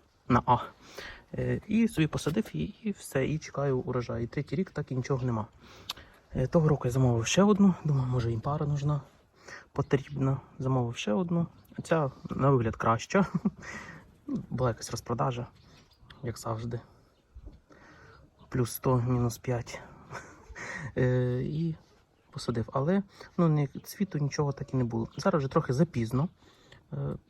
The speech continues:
пересаджувати, але все ж таки я вирішив посадити так, як потрібно. Не так, що просто в землю капнув собі так само, що купнув і впхав. Е, нічого туди не с-, ну, може, попіл якогось там кинув.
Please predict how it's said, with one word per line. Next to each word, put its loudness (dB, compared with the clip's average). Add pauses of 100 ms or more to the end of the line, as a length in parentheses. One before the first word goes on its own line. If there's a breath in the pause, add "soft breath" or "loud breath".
(140)
пересаджувати, -2
але 2
все -2
ж -6
таки -4
я -2
вирішив -6
посадити -4
так, -2
як -2
потрібно. -2 (460 loud breath)
Не 2
так, 2
що -2
просто -4
в -2
землю 2 (520)
капнув 2
собі 0
так 4
само, 2
що -12
купнув 2
і 2
впхав. -4 (460 loud breath)
Е, -2
нічого 0
туди 0
не 2
с-, -8
ну, 4
може, 6
попіл 4
якогось 2
там -2
кинув. 0